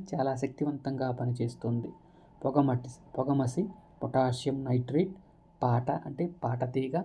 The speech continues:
వ్యోష అంటే త్రికంటకం మరియు రసాంజనం, అంజన విశేషము వీటిని కూడా పుక్కిలించి ఉమ్ము వేయుటకు ఔషధ జలంగా వాడతారు. త్రిఫల మరియు త్రిక-,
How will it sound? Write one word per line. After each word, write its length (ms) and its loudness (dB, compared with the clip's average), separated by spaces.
వ్యోష 400 6
అంటే 300 -2
త్రికంటకం 680 -2
మరియు 340 4
రసాంజనం, 640 2
అంజన 320 2
విశేషము 640 2
వీటిని 480 4
కూడా 400 0
పుక్కిలించి 640 0
ఉమ్ము 180 4
వేయుటకు 580 2
ఔషధ 320 4
జలంగా 440 0
వాడతారు. 600 -2
త్రిఫల 400 4
మరియు 400 2
త్రిక-, 300 0